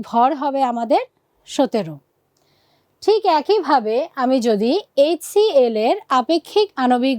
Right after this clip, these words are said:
ভরটা নির্ণয় করি, তাহলে আমি কি দেখতে পাবো? হাইড্রোজেনের আপেক্ষিক আণবিক ভর আমরা এর মধ্যে জেনে গেছি এক এবং এটা আছেও একটা। এখন আসো ক্লোরিনের,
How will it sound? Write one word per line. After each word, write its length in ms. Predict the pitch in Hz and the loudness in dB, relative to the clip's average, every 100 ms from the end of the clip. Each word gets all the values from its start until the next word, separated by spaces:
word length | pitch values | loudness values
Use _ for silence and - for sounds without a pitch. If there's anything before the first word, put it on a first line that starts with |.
| 196 | -2
ভরটা 400 | 220 220 - 226 302 403 _ _ _ _ - | 0 -2 0 0 0 -4 _ _ _ _ -4
নির্ণয় 380 | 247 262 254 240 233 | 0 2 2 0 -2
করি, 240 | 202 233 466 _ _ _ _ _ - | -2 0 -2 _ _ _ _ _ -2
তাহলে 260 | 269 330 359 | 0 2 0
আমি 120 | 320 311 | 0 -4
কি 100 | - 269 | -2 -2
দেখতে 240 | 214 - 208 208 | -2 -2 -2 -2
পাবো? 240 | 190 240 415 _ _ _ _ _ _ _ - | 2 2 2 _ _ _ _ _ _ _ -2
হাইড্রোজেনের 680 | 277 269 349 330 359 370 403 415 - 269 | 0 2 -2 -2 0 2 0 -2 -6 -4
আপেক্ষিক 360 | 311 - 349 320 | -4 -2 0 2
আণবিক 300 | 277 285 302 226 | 2 -2 -4 0
ভর 160 | 269 277 - | 2 2 -2
আমরা 160 | 254 254 247 | -4 -2 0
এর 60 | 269 | 0
মধ্যে 180 | 262 302 277 | 0 -2 0
জেনে 160 | 262 254 | 0 0
গেছি 180 | 262 294 - 254 | -2 -4 2 2
এক 80 | 262 - 262 | 2 -2 -8
এবং 140 | 233 247 254 | -4 -2 0
এটা 140 | 269 - 220 | 0 0 -6
আছেও 300 | - 302 339 302 | -2 0 2 2
একটা। 260 | - - 269 285 _ _ _ - _ | 0 0 0 0 _ _ _ -20 _
এখন 240 | 311 294 349 330 | -2 0 0 0
আসো 140 | 370 349 | 0 -2
ক্লোরিনের, 540 | 302 277 285 285 277 | 2 2 2 -2 -4